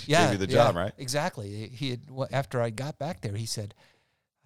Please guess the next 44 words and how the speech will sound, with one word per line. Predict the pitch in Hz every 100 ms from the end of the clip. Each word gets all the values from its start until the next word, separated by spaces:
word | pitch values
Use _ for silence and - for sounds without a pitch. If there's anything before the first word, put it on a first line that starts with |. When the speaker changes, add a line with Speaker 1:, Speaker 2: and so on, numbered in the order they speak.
| 113
Speaker 1:
"I | 123 127
got | 107 104
very | 110 104 131 170
nervous | 151 170 127 -
that | 104
you | 110
didn't | 139 139
even | 110 95 95 -
ask | 120 160 -
what | 104 -
you |
were | 107
gonna | 117
get | 104 -
paid. | - 147 208 107 123 117 92 135
<laughs> | 143 -
Here's | - 220
my | 151 147
finance | 147 165 226 135 -
guy. | - 127 151
That's, | 147
that's," | 160 160 170 - - 160 - - - - - - -
I, | 113 123 120
I |
said, | 120 110
"Rich, | 110 156 - -
I, | 117 117 120 127 -
it, | 113 104 _ _ - 101 - 131 127 _
you | 110
could | 113 120
have | 113
even | 123 120 120 117 117 _ _ _ _ _ -
paid | 123
me | 131
less | 127 110 - - - -
than | 113
what | 110 104
you | 117 107
had | 107
offered," | 101 101 107 -
which | 113 -
Speaker 2:
Wow. |
Speaker 1:
was | 113 110
about | 110 123